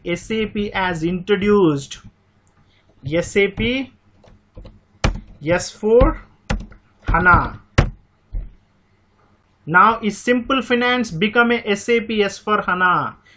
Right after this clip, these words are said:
This S A P E R P E C C six point zero become a S A P S four hana. So these two applications now become a S A P S four hana. These two application now,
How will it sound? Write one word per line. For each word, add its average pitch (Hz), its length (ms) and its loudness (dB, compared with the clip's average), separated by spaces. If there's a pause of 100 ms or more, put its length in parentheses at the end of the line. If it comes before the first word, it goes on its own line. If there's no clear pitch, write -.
(120)
This 208 280 -2
S 208 240 -2
A 262 140 0
P 240 380 -2
E - 20 2
R 247 260 2
P 247 360 -6
E 220 180 -4
C 240 220 -4
C 233 160 -4
six 226 280 -10
point 247 360 -2
zero 254 400 2 (260)
become 220 320 2
a 240 160 0
S 202 220 -2
A 226 100 2
P 214 240 -2
S 196 180 -2
four 208 240 0
hana. 170 520 2 (260)
So 185 100 -4
these 180 280 -4 (180)
two 285 320 2
applications 220 1000 -2 (120)
now 180 320 4
become 180 440 0
a 277 240 -4 (160)
S 165 240 -2
A 202 120 4
P 196 280 -4
S 170 160 -4
four 180 240 -2
hana. 151 560 -4 (840)
These 139 280 -12
two 180 280 -6
application 165 720 -6
now, 220 460 2